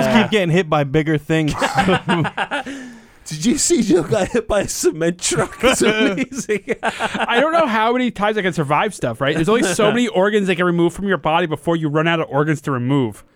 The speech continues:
Speaker 2: Yeah, well, I guess we'll find out.
Speaker 3: L-, uh, let's, let's not.
Speaker 2: All right, fine.
Speaker 1: Wait, you got organs removed?
Speaker 3: Yes, I had my spleen removed.
Speaker 2: Nice.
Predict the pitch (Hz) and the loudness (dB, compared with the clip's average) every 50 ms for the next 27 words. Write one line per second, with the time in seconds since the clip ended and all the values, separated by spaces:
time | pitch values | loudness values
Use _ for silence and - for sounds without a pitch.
0 | _ - 117 113 143 175 170 139 - 117 110 120 143 156 151 - _ _ _ - | _ -12 -10 -8 -8 -8 -8 -10 -12 -12 -12 -10 -10 -12 -12 -14 _ _ _ -20
1 | 117 - 110 120 127 117 156 143 143 143 156 185 190 165 139 - _ _ - 180 | -20 -18 -16 -16 -12 -8 -6 -6 -4 -4 -2 -2 -2 -4 -6 -8 _ _ -14 -14
2 | - - 170 180 - 170 160 - 208 - - - 170 180 - - 160 143 143 135 | -8 -6 -6 -6 -6 -6 -10 -12 -12 -10 -12 -12 -12 -12 -6 -4 -2 0 0 0
3 | 101 - - _ - - _ _ _ - - 95 104 123 120 107 101 104 95 - | -2 -4 -10 _ -20 -20 _ _ _ -20 -20 -18 -14 -12 -12 -10 -10 -12 -14 -14
4 | - 90 90 139 147 143 131 147 156 170 156 123 98 120 131 143 147 185 185 170 | -12 -6 -2 -2 0 0 -2 -2 -2 -2 -2 -2 -4 -6 -8 -6 -6 -6 -6 -4
5 | 190 196 202 202 202 185 - - - 147 170 277 277 165 - - - - - - | -4 -4 -4 -4 -6 -8 -12 -18 -14 -8 -4 -2 -2 -2 -4 -6 -12 -20 -16 -10
6 | 175 180 180 170 - - 190 180 160 139 127 120 117 110 - - _ _ _ _ | -6 -6 -6 -4 -4 -4 -2 -2 -2 -2 -2 -2 -4 -6 -8 -14 _ _ _ _
7 | _ _ _ _ _ _ _ _ - 131 135 127 - | _ _ _ _ _ _ _ _ -16 -14 -12 -12 -12